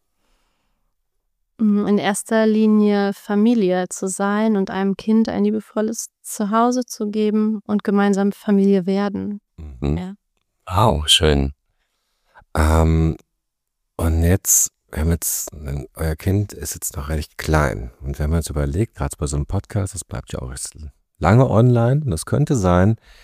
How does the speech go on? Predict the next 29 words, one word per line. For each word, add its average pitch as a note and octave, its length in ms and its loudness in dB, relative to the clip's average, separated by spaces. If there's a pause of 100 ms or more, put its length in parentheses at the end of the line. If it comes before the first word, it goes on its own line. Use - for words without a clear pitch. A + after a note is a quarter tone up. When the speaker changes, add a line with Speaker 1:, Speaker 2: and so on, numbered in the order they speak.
(220)
Speaker 2:
dass, - 360 -4
ähm, E2+ 340 2
eure D2+ 220 -4
Pflegetochter G2 800 -2
diesen F2+ 300 -6
Podcast - 380 -4
irgendwann F#2 240 0
mal F#2+ 160 2
hört. D2 220 -2
Sagen D#2+ 220 -4
wir E2 60 0
jetzt E2 140 -4
mal D#2+ 160 -2
so D#2+ 100 -2
in D#2 220 -2
fünfzehn - 500 -4
Jahren. C2 320 -2 (340)
Ähm, E2+ 520 2
also D2 240 -8 (120)
kurz - 240 -2
vor - 100 2
Volljährigkeit. C2+ 960 0 (680)
Ähm, F2 560 2 (420)
und E2+ 380 2
was G2+ 280 -2
würdest G#2 420 0
du F2 180 2 (240)
ihr E2+ 320 2
heute D#2 440 0